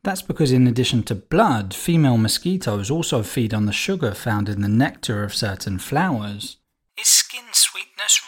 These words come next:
really the most important factor? In reality, the answer lies in a combination of factors,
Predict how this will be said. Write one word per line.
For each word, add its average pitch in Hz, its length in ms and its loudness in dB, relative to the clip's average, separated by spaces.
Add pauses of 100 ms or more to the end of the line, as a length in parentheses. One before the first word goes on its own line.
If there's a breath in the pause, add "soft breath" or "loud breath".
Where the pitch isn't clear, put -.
really 160 340 -10
the 151 60 -12
most 143 320 -4
important 127 480 -10
factor? - 400 -10 (960)
In 214 160 6
reality, 147 760 2
the 113 160 0
answer 170 340 0
lies 110 300 0
in 107 100 0
a 107 80 0
combination 113 800 0
of 98 120 -4
factors, 101 840 -6